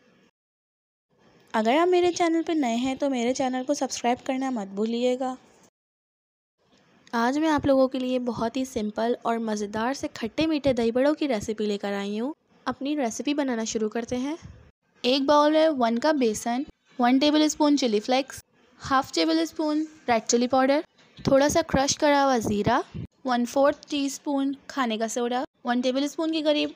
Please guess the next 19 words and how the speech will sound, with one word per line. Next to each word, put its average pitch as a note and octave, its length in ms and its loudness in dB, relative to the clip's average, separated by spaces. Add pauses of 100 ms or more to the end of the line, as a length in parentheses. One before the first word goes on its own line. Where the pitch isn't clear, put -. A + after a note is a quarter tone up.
(100)
नमक G#3 300 -8
डालेंगे, B3 440 0 (480)
वन A#3 220 0
फोर्थ C#4+ 300 2 (220)
टीस्पून C4 580 -4
जर्दे G#3+ 300 -4
का G#3+ 80 -2
रंग A3 220 -2
डालेंगे। C4+ 480 0 (640)
अब A#3+ 140 2
इसमें C4 300 -2
थोड़ा C#4+ 260 4
थोड़ा D4 240 2
सा C4+ 140 -2
पानी A#3 280 -4
डाल C4+ 240 -2
के C#4+ 180 -2 (400)
हम A#3+ 140 -4
इसको B3 280 -4